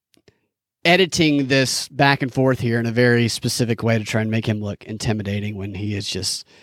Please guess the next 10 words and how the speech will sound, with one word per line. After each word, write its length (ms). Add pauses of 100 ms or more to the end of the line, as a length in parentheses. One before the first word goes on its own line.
(140)
he, 240
he 100
seems 180
like 120
he's 120
half 220
asleep 360
to 100
me. 180 (480)
Okay. 260